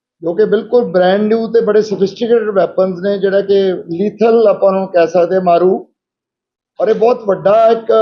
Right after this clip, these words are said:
ਮੋਡਿਊਲ ਬਸਟ ਕੀਤਾ ਗਿਆ। ਜਿਹੜੇ ਮੇਨ ਗੱਲ ਇਹਦੇ 'ਚ ਇੱਕੋ ਹੀ ਆਈ ਹੈ ਕਿ ਜਿਹੜੇ ਬਾਰਡਰ ਦੇ ਨੇੜੇ ਪਿੰਡਾਂ ਦੇ ਵਿੱਚ, ਜਿਨ੍ਹਾਂ ਦੇ ਲੋਕਾਂ ਦੇ ਆਪਣੇ ਖੇਤ ਵੀ ਨੇ, ਆਪਣੇ ਘਰ ਵੀ ਨੇ, ਉੱਥੇ ਪ੍ਰੀਡੈਸਟੀਨਡ ਲੋਕੇਸ਼ਨ ਦੇ ਉੱਤੇ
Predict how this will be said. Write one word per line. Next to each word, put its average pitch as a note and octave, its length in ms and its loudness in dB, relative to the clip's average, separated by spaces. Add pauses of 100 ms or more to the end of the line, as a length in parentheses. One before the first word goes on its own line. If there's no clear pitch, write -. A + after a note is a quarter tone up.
ਮੋਡਿਊਲ G3 340 2
ਬਸਟ F#3+ 340 -2
ਕੀਤਾ F#3 280 -2
ਗਿਆ। F3 420 0 (1120)
ਜਿਹੜੇ A#3+ 580 4 (560)
ਮੇਨ A3 340 2
ਗੱਲ A#3+ 220 2
ਇਹਦੇ A#3+ 160 0
'ਚ G#3 80 -10
ਇੱਕੋ A3+ 300 -2
ਹੀ A#3+ 80 0
ਆਈ G3 280 2
ਹੈ A3+ 80 2
ਕਿ A3+ 140 -2
ਜਿਹੜੇ A3 320 2
ਬਾਰਡਰ F#3+ 560 0
ਦੇ A#3 120 0
ਨੇੜੇ G#3+ 280 2
ਪਿੰਡਾਂ G#3+ 400 0
ਦੇ G#3+ 140 2
ਵਿੱਚ, F3+ 320 -2 (720)
ਜਿਨ੍ਹਾਂ G3+ 220 -4
ਦੇ A3+ 120 4
ਲੋਕਾਂ G3+ 400 2
ਦੇ A3 460 2 (200)
ਆਪਣੇ G#3 560 -2 (160)
ਖੇਤ F3+ 300 0
ਵੀ G#3 160 -6
ਨੇ, G#3 240 0
ਆਪਣੇ G#3 240 -2
ਘਰ F#3+ 280 0
ਵੀ E3+ 160 -2
ਨੇ, G3 400 -2 (500)
ਉੱਥੇ B3+ 360 2
ਪ੍ਰੀਡੈਸਟੀਨਡ A3+ 840 -2
ਲੋਕੇਸ਼ਨ G#3 520 0
ਦੇ G#3 80 2
ਉੱਤੇ G3+ 560 0